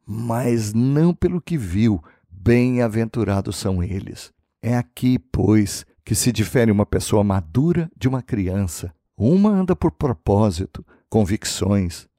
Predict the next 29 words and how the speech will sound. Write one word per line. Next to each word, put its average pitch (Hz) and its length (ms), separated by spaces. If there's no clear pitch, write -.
a 90 140
outra 110 480
pelas 98 260
suas 98 200
conveniências, 107 1000
pelo 104 180
que 113 120
lhe 101 80
pareça 101 460
brilhante, 95 680
bonito 104 580
ou 131 160
gostoso 135 680
ao 87 80
paladar. 90 680
Mas 92 160
um 98 80
filho 98 280
de 95 120
Deus 101 480
anda 107 320
não 110 360
pelo 127 240
que 131 160
vê. 92 440
E 98 80
sabe 135 560
o 127 40
motivo? 123 720